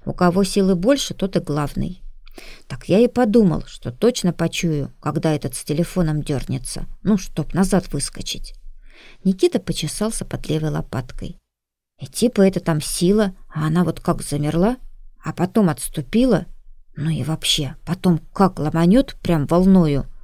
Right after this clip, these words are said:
Я аж присел. И слышу, орет кто-то. И сообразил, что внизу что-то случилось. Не знаю, что именно, но это не я, честно, не я. Это оно там само. Я только пару ступенек и успел.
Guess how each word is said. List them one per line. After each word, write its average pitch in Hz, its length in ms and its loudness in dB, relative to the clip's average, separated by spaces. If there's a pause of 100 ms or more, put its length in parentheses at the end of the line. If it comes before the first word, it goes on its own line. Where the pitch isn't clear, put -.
(180)
Я 151 220 0
аж - 160 -2
присел. 180 540 2 (500)
И 170 60 -6
слышу, 190 460 2
орет 190 280 6
кто-то. - 440 -4 (480)
И 170 100 -2
сообразил, 196 680 6
что - 220 -6
внизу 170 300 2
что-то - 320 -2
случилось. 165 720 -2 (180)
Не 151 120 -2
знаю, 180 300 4
что 175 220 -2
именно, 185 560 2 (460)
но 160 180 0
это 180 160 0
не 220 180 8
я, 180 220 6
честно, 240 400 2
не 165 200 4
я. 143 240 -2 (520)
Это 185 260 2
оно 185 180 6
там 190 180 2
само. 165 500 0 (380)
Я 165 100 -2
только 180 300 2
пару 190 240 2
ступенек 185 580 2
и 170 40 0
успел. 160 520 -2